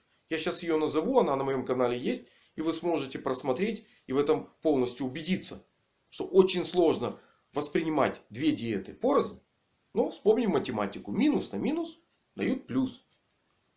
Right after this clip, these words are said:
И вот этот плюс появляется, когда вы кефирную диету комбинируете с яблочной. Относительно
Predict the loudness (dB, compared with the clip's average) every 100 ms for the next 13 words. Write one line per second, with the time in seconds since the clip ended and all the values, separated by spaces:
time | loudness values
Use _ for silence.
0 | _ _ _ _ _ 0 2 4 2 2
1 | 2 0 4 4 6 4 4 -2 -10 _
2 | -4 0 2 0 -2 2 4 4 0 0
3 | -2 -4 -12 -6 -4 -2 -2 -2 -4 -6
4 | -12 _ -4 -2 -2 -6 -14 -20 _ _
5 | _ _ _ _ _ _ _ _ _ _
6 | _ _ _ _ -16 -6 -4 -2 -2 -2
7 | 0 2 2